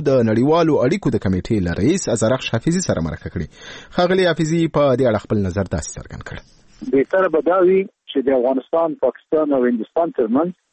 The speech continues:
Speaker 2: اقتصادي اړیکې د ګډو منفعتونو پر بنسټ دوام ومومي او دغسې منفي مقابله، آه، چې هغوی زموږ په مخ کې، آه،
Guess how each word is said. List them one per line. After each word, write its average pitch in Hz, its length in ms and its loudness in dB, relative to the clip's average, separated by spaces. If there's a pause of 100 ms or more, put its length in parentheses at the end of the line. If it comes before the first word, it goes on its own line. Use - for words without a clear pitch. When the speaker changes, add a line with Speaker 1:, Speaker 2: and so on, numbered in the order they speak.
(120)
Speaker 2:
اقتصادي 131 520 2 (100)
اړیکې 185 400 2 (600)
د - 100 -4 (140)
ګډو 165 200 2 (380)
منفعتونو 127 560 -2
پر 131 160 -4
بنسټ 113 400 -2 (440)
دوام 151 320 2
ومومي 147 420 4 (540)
او 143 180 2
دغسې 170 580 2 (540)
منفي 131 460 2
مقابله، 139 480 0 (560)
آه، 131 240 2 (160)
چې 143 100 2 (400)
هغوی 156 540 4
زموږ 156 260 2
په 139 60 2 (100)
مخ 156 100 2 (120)
کې، 143 120 4 (560)
آه، 135 320 2